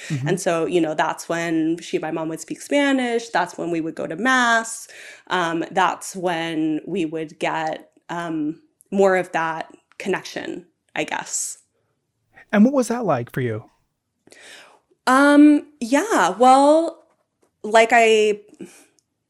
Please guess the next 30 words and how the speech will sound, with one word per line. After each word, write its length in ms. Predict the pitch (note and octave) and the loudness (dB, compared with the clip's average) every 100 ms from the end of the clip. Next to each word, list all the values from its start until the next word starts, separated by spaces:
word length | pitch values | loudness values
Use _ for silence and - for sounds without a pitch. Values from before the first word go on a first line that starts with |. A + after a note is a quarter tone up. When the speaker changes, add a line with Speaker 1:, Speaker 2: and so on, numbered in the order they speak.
| _ _ _ - - - _ A2+ - - | _ _ _ -18 -18 -18 _ -16 -12 -2
Speaker 2:
I 80 | A3 | 0
said 400 | G#3+ C4 A#3 - | 2 4 4 4
earlier, 580 | G3+ G3+ G3+ F#3 F3 E3 | 2 2 2 2 0 -2
I 140 | - F3 | -2 -6
think, 720 | E3 - F#3+ F#3 E3+ - - _ - | -6 0 2 2 0 -6 -20 _ -8
um, 680 | F#3 F3+ F3+ E3+ D#3 D3+ F3 _ _ _ _ _ _ _ _ _ _ _ - | -4 -4 -4 -2 -2 -4 -10 _ _ _ _ _ _ _ _ _ _ _ 2
it, 180 | A3 A3+ - | 4 4 0
it 160 | B3 | 2
was 300 | A3+ A3+ A3+ | 4 4 4
a 60 | A#3+ | 0
little 240 | A#3 A3 | 0 0
bit 140 | G3+ - | 0 0
isolating, 800 | D#3+ F#3+ A#3+ A3+ A3+ B3+ D4+ E4 - _ - - _ - | 0 -2 -4 -2 -2 0 -2 -4 -12 _ -20 -20 _ 0
um, 600 | F#3 F#3 F3+ F3 D#3 D3+ | 4 6 4 4 2 0
from, 600 | - - G#3 F#3+ F#3 F3+ - - - | -4 0 2 2 0 -4 -8 -6 0
in 160 | G#3 | 0
terms 400 | G3 G3+ G3+ G3+ | 2 0 0 0
of 300 | F#3+ F3 E3+ | -2 -2 -4
feeling 500 | - - - G3+ G3 | -10 -8 0 2 2
connected 420 | F#3+ F3 E3 F3 | 0 -4 -4 -8
to 160 | D#3 - | -8 -4
either 260 | E3+ E3+ E3 | -4 -4 -6
side 280 | D#3+ D#3 | -6 -6
of 100 | D#3 | -6
my 140 | D3+ D#3 | -8 -10
family 680 | - D3+ D3+ E2+ - - - | -8 -6 -6 -8 -10 -12 -16
growing 320 | E3 E3 D#3 | -8 -6 -6
up 180 | D3+ D3+ | -6 -8
in 140 | D3 D#3+ | -8 -8
Homer. 540 | - - - F2+ G3+ | -8 -10 -10 -10 -12